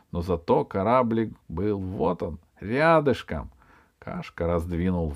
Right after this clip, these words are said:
водоросли и осторожно, как раненого голубя, поднял парусник на ладонях. Он был маленький, но совсем как настоящий, легонький, остроносый, с тонкими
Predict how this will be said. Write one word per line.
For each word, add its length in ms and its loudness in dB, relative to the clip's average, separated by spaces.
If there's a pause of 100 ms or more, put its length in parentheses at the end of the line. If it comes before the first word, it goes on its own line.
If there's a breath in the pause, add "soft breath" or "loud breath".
водоросли 920 -4 (320)
и 60 -8
осторожно, 1200 -2
как 180 -6
раненого 560 0
голубя, 800 4
поднял 460 0 (120)
парусник 800 -2 (460)
на 120 -4
ладонях. 800 -6 (640 loud breath)
Он 220 0
был 180 6
маленький, 760 2
но 100 0
совсем 560 -2
как 180 -4
настоящий, 1120 0 (460 loud breath)
легонький, 1160 6 (300 soft breath)
остроносый, 1120 2 (320 soft breath)
с 180 -20 (280)
тонкими 680 0